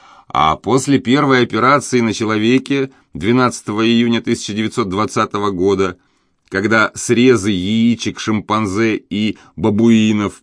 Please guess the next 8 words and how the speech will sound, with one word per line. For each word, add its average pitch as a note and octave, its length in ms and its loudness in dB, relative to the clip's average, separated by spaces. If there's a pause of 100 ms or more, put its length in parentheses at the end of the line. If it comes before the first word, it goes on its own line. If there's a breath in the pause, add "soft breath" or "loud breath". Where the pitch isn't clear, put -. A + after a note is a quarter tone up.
(120)
пересаженные A2 800 0
в F2+ 120 -4
мошонку A2 600 -2
пациента, A2 600 -4
прижились, G#2 800 -2 (520 soft breath)
его F2+ 260 0
называли D3 480 2
чудо-доктором. B2+ 1080 0